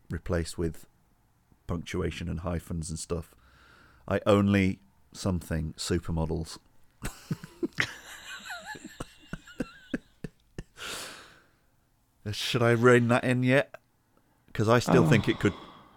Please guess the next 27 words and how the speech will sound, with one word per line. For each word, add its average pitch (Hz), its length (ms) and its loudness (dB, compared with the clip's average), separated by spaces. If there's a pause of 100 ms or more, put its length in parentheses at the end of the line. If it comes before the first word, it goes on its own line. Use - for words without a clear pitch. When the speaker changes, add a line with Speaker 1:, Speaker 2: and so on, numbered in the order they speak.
(100)
Speaker 1:
you 107 140 -2
know, 101 120 4
it - 40 2
only 117 200 4
takes - 300 2
one, 110 260 4
doesn't 104 180 0
it? 90 100 -4 (1040)
Speaker 2:
You - 120 -10
get - 160 -2
those 101 240 4
on 92 100 2
Etsy, 101 540 -2 (100)
Speaker 1:
It 113 120 -2
Speaker 2:
don't - 40 2
Speaker 1:
only 117 200 2
Speaker 2:
you? - 60 -4
Speaker 1:
takes 120 320 -2
one 117 360 2
time 110 460 0
for - 140 -8
me 95 160 0
to 92 260 0
be 92 140 -4
walking 95 440 0
out 95 180 0
of 95 300 -2